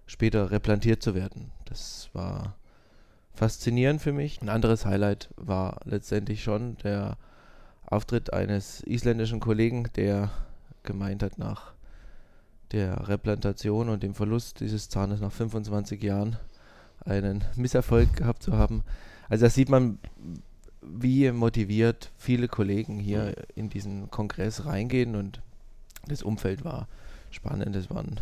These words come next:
Speaker 1: Kollegen aus Japan, aus China, zwei Kollegen aus Australien habe ich kennengelernt,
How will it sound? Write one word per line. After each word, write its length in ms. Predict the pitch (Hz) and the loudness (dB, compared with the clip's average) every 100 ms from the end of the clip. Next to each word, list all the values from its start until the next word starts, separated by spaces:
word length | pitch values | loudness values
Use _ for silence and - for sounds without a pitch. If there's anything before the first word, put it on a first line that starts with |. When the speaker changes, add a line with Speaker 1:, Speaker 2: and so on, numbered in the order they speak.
| - | -4
Speaker 1:
Kollegen 360 | - 113 113 117 | -2 0 0 0
aus 180 | 104 107 | -4 -2
Japan, 480 | 104 110 110 107 101 | -2 0 -2 -2 -4
aus 420 | 101 - - - | -6 -8 -12 -8
China, 440 | - 117 110 101 104 - - - - - - - - | -4 0 0 -2 -6 -16 -20 -20 -20 -20 -20 -20 -4
zwei 200 | 107 110 | 0 2
Kollegen 340 | 117 117 110 | 2 2 0
aus 160 | - 110 | -4 -4
Australien 480 | 107 - 104 117 | -6 -2 0 2
habe 140 | 117 110 | 0 -4
ich 80 | - | -6
kennengelernt, 720 | 107 107 104 101 104 104 | -4 -4 -4 -4 -4 -4